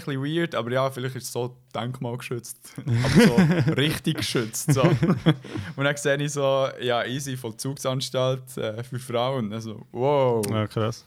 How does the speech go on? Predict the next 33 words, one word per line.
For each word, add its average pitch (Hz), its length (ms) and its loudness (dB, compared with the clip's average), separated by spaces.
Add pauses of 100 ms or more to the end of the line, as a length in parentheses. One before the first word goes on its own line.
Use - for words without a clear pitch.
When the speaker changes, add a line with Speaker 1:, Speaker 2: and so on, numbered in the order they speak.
(140)
Speaker 1:
Dann 117 100 -4
habe 113 80 -2
ich 113 80 -4
immer 127 140 0
probiert, 117 340 -6
reinzuschauen, 123 500 -8
ob 104 120 -8
ich 104 80 -12
sehe, 110 260 -6
wie 107 80 -8
sie - 140 -14
sich - 120 -18
irgendwie 110 400 -12
gegenseitig 110 640 -16 (1300)
prätschen 131 560 0
oder 120 200 0
weiss 127 200 2
auch 107 160 6
Speaker 2:
Stechen. 127 840 4
Speaker 1:
nicht, 330 260 -4
<laughs> - 0 -
stechen. - 680 -4 (1120)
Ja. 120 300 0
Speaker 2:
Hoffentlich 110 360 -6
nicht. 113 320 -4
Speaker 1:
Hoffentlich 110 480 -8
nicht. 107 260 -8 (720)
Nein, 135 200 0
darum 139 540 -4
gute 131 300 -6
Erfahrung 123 360 -4
gewesen. 95 400 -12 (640)
Speaker 2:
Nice. 104 560 -2